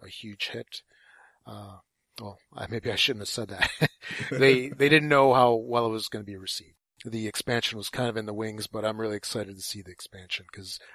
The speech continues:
this is a, a really interesting game. You know, if you don't have it, check it out in Board Game Arena. You know, at least to get a little bit of flavor. And if you, uh, play with some really kind of, uh, jerky people, I'm sorry. <laughs> 'Cause that was my last experience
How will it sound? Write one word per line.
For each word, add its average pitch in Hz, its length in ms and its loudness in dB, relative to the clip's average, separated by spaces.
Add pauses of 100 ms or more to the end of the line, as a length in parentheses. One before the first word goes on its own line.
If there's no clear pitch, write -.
this 143 140 2
is 156 120 0
a, 139 60 8
a 120 280 2
really 123 360 0
interesting 120 380 -4
game. 101 380 -6 (440)
You 107 120 -12
know, 101 80 -8
if - 140 -10
you 123 60 -14
don't 127 220 2
have 123 240 0
it, 123 100 -4
check - 240 -2
it 123 80 -2
out 117 160 -2
in 113 80 -12
Board 113 240 -4
Game 110 220 -4
Arena. 110 400 -6 (380)
You 110 80 -12
know, 104 100 -4
at 101 60 -8
least 107 220 -8
to 110 60 -12
get 107 140 -2
a 104 60 -6
little 107 200 -4
bit 104 120 -8
of 98 120 -12
flavor. 113 540 -4
And 107 240 -14
if - 160 -16
you, 104 280 -12 (360)
uh, 101 260 -14
play - 200 -6
with 113 120 -4
some 110 260 -8
really 113 240 -4
kind 117 300 -4
of, 104 260 -4
uh, 101 200 -6
jerky 120 320 -6
people, 117 440 -10
I'm 101 100 -12
sorry. 117 540 -4
<laughs> - 60 -20
'Cause - 120 -6
that 123 120 0
was - 120 -4
my 123 160 4
last 120 340 0
experience 120 640 -6